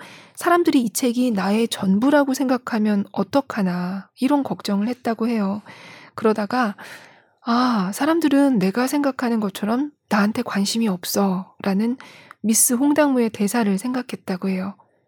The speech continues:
남한테 칭찬을 받으려는 생각 속에는 의지하고 싶은 마음이 숨어 있다. 혼자 의연히 선 사람은 칭찬을 기대하지 않는다.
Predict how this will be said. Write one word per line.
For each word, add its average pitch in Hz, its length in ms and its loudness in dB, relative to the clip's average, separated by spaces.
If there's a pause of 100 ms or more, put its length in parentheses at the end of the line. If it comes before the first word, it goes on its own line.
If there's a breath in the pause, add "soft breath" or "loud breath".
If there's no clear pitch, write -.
(1600)
남한테 247 720 4
칭찬을 339 520 4
받으려는 214 460 4
생각 254 300 2
속에는 214 580 2 (160)
의지하고 262 520 6
싶은 226 360 2
마음이 180 420 2
숨어 254 300 2
있다. - 460 -4 (760 soft breath)
혼자 294 480 4
의연히 240 440 6
선 240 180 4
사람은 202 600 4
칭찬을 311 480 4
기대하지 202 520 0
않는다. 175 540 -2